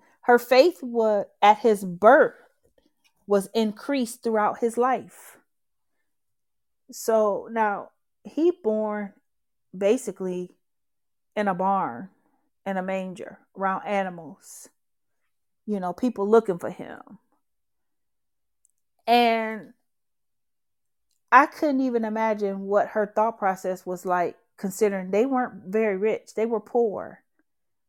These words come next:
She probably was thinking, "How are we gonna raise him? You know, how is this gonna happen? How is that gonna happen?" Like, that would be just a natural thing to have happen. You know, you,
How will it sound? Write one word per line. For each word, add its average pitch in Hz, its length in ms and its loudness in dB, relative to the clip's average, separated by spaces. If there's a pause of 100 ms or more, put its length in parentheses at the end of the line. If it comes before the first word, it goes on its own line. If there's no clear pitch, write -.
(320)
She - 140 -8
probably 214 300 0
was 196 120 -8
thinking, 202 240 -8
"How 226 180 -6
are - 20 -4
we 247 100 -4
gonna 214 180 -4
raise 208 360 -4
him? 156 340 -10 (720)
You 214 160 -4
know, 180 180 -8
how 226 280 2
is 233 100 -2
this 226 160 -2
gonna 185 240 -4
happen? 185 500 -12 (160)
How 226 260 2
is 226 120 0
that 220 220 2
gonna 196 180 -10
happen?" 180 340 -8
Like, 202 240 -6 (420)
that 254 140 8
would 285 120 0
be 277 120 2
just 233 240 0
a 220 80 4
natural 208 460 -2
thing 202 520 -6 (160)
to 214 140 -2
have 214 560 2
happen. 160 680 -2 (580)
You 220 180 0
know, 196 160 -2
you, 214 440 -2